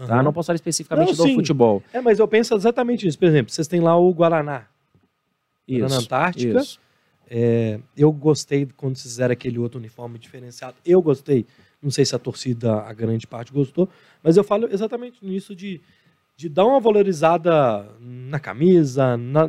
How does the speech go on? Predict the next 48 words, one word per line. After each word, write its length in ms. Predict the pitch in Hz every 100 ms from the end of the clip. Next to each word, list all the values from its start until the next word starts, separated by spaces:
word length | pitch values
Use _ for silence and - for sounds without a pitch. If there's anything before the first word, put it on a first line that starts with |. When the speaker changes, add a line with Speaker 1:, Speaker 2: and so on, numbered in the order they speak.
| 165 _
Speaker 1:
Sim, 220 | - 120
sim. 200 | 113 113 147
Speaker 2:
né, 100 | 330
assim, 380 | - 208 139
no 320 | 127 143 165 220
negócio 520 | 240 175 220 240 175
daqui, 220 | 175 175
porque 320 | 143 - 220 - _ _ -
o 80 |
futebol 320 | 143 190 190 208
feminino 340 | 208 202 214
é 40 |
uma 60 | 262
realidade, 520 | 262 359 403 330 247
Speaker 1:
É 20 | 120
uma 80 |
Speaker 2:
cara. 80 | 127
Speaker 1:
realidade, 600 | 139 135 107 131 139 107
Speaker 2:
É. 80 | -
Speaker 1:
e 20 |
as 180 | 127 104
marcas 480 | 113 143 156 - 104
que 80 | -
tiverem 320 | - 113 110
sensibilidade, 840 | - 120 113 107 101 117 120 98 -
que 80 | 120
hoje 160 | 120
a 160 | 135 139
inclusão, 640 | 160 151 123 104 160 143
né, 160 | 156 165 _ -
é 40 |
um 60 | 117
trabalho, 380 | 117 113 110 139
empoderamento 880 | 135 127 135 110 113 147 160 - 110
é, 100 | 110
é, 320 | 101 110 104 -
é 80 | -
muito 240 | 113 131 135
discutido. 580 | - 131 - 113 95 95 _ _ _
É, 320 | - 113 117 - _
o 100 | -
futebol 500 | 123 208 - 151 147
feminino 640 | 143 139 117 117 160 165 123
é 120 | 131
uma 160 | 156 156
bola 240 | 131 185
da 100 | 170
vez. 420 | 107 101 98 -